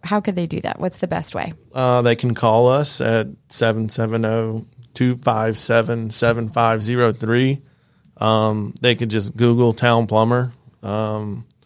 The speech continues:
Speaker 2: that's probably the easiest way. And we recently got on, uh, Alexa.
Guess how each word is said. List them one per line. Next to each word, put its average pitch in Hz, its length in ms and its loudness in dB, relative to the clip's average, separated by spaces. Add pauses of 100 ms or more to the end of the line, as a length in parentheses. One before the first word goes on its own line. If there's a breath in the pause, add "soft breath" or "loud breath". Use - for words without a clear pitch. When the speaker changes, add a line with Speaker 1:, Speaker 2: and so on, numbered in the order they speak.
(480)
Speaker 2:
that's 107 120 -8
probably 110 380 2
the 104 60 -2
easiest 101 340 -6
way. 107 240 -4 (760)
And 135 100 -4
we 143 120 6
recently 135 500 2
got 117 240 4
on, 113 260 2
uh, 107 360 0
Alexa. 107 580 -4